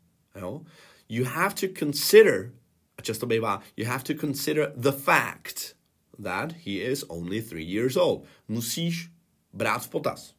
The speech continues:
no, uvažovat na něčím. Musíš být s hvězdami, musíš koukat na ty hvězdy a duma-, dumat nad tím.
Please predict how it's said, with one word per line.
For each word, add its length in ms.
no, 60
uvažovat 640
na 80
něčím. 400
Musíš 260
být 260
s 60
hvězdami, 460
musíš 420
koukat 280
na 80
ty 120
hvězdy 340
a 120
duma-, 520
dumat 480
nad 200
tím. 280